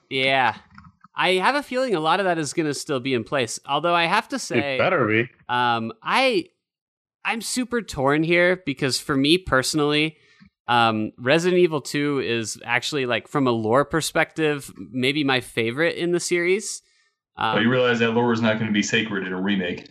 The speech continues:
Speaker 1: mm, it, maybe. It looks like they've been pretty respectful so far, but we'll see.
Speaker 3: Yeah, well,
Speaker 1: Um,
Speaker 3: you'll see.
Speaker 1: But having said that, it's also,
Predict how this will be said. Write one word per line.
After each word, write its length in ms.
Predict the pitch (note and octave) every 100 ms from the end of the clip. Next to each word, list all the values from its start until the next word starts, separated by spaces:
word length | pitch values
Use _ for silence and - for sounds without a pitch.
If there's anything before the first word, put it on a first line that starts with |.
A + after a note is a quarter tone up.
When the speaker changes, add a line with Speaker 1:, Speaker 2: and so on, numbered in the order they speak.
| _ -
Speaker 1:
mm, 340 | A#3 A#3+ A#3 F#3
it, 220 | F3 G3
maybe. 500 | A3 F#3+ C#3+ B2+ -
It 100 | G#3+
looks 200 | A#3 -
like 180 | G3 -
they've 180 | F3 D3
been 160 | D#3+
pretty 240 | C3+ D#3+ C#3
respectful 520 | B2+ - C3 - A#2+
so 200 | - A2+
far, 240 | G2+ G#2
but 140 | G2+ A#2
we'll 120 | D3+
see. 320 | - G#2+ G2+ -
Speaker 3:
Yeah, 720 | G#2+ A2 G#2+ G2+ F#2+ F2 -
well, 200 | C#3+ C#3 C3
Speaker 1:
Um, 180 | B2 A#2 - _ _ -
Speaker 3:
you'll 140 | A#2+
see. 260 | - - - _ _ -
Speaker 1:
But 200 | E3+ G#3
having 380 | F#3+ G3+ A#3 G#3+
said 280 | - C4+ G#3
that, 320 | D3 C3 - _ _ _ _ _ _
it's 200 | F3+ F3
also, 640 | F3+ C4+ - G#3 E3+ C3+